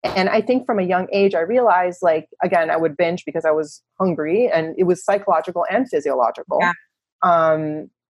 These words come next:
Speaker 1: because it was like, you know, this is the last supper. Who knows when I'm gonna get this food again?
Speaker 2: Yes.
Speaker 1: Who knows when I'm gonna be able to eat the
Speaker 2: Yes.
Speaker 1: sugar? Might as well eat it all now, to the point, like,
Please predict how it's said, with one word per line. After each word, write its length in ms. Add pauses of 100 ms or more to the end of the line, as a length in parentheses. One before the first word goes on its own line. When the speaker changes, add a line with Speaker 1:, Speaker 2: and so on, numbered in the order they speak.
(380)
Speaker 1:
because 240
it 80
was 140
like, 300
you 100
know, 140
this 120
is 100
the 80
last 280
supper. 400
Who 100
knows 440
when 100
I'm 80
gonna 160
get 180
this 160
food 180
again? 120 (460)
Speaker 2:
Yes. 240
Speaker 1:
Who 120
knows 320
when 120
I'm 80
gonna 120
be 180
able 200
to 140
eat 160
the 60
Speaker 2:
Yes. 180
Speaker 1:
sugar? 160
Might 220
as 120
well 240
eat 140
it 100
all 200
now, 320
to 140
the 120 (120)
point, 360
like, 240